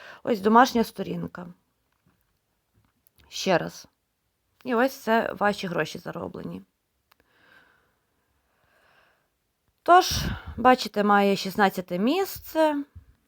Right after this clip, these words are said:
Сайт хороший, сайт платить. Можливо, для початку не все так просто, але реально. Тож, заходьте за посиланням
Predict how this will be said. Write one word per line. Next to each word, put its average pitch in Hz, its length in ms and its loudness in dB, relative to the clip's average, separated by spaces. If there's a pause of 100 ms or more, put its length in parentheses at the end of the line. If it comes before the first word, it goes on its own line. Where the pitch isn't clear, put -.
(360)
Сайт 202 360 4
хороший, 277 580 2
сайт 196 500 0 (400)
платить. 247 720 4 (220)
Можливо, 214 640 6
для 190 140 4
початку 202 520 0
не 190 100 -4
все 185 180 0
так - 260 -6
просто, 214 640 -4 (680)
але 240 640 8
реально. 165 720 6 (680)
Тож, 208 280 4
заходьте 175 580 2
за 160 140 2
посиланням 311 800 4